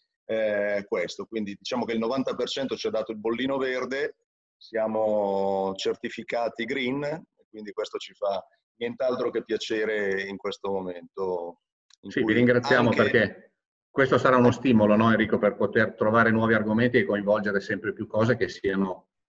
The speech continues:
Speaker 2: di interesse, perché
Speaker 1: Esatto.
Speaker 2: dobbiamo fare un lavoro insieme, insomma, su questi temi.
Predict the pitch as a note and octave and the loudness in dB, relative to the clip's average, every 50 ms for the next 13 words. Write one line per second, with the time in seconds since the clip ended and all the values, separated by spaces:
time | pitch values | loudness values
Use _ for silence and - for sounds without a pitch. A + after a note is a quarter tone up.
0 | _ _ _ - F2+ F#2 F2+ - G2+ F#2 - - F#2 - - - - F#2+ E2+ - | _ _ _ -8 -6 -6 -2 0 0 2 2 0 0 0 -4 -2 -2 -2 -4 -4
1 | - F2+ F2 F2 E2+ E2 - A#2 G2+ G#2 F#2 F2+ F#2 G2 F2+ - - G2 G2 F#2 | -4 -4 -4 -4 -4 -4 -4 -4 -4 -4 -4 -4 -4 -6 -6 -2 -2 -2 0 0
2 | F#2+ F#2+ F#2+ F#2 G2 F#2+ F#2+ F#2 - - G2 E2+ E2 E2+ E2 - - - - - | 0 0 0 0 0 0 -2 -4 -2 0 0 0 0 -2 -10 -12 -16 -16 -16 -16
3 | - D#2+ - D#2+ - - E2 - D2+ D#2 A#2 - - | -16 -14 -14 -14 -14 -14 -16 -14 -12 -12 -12 -12 -14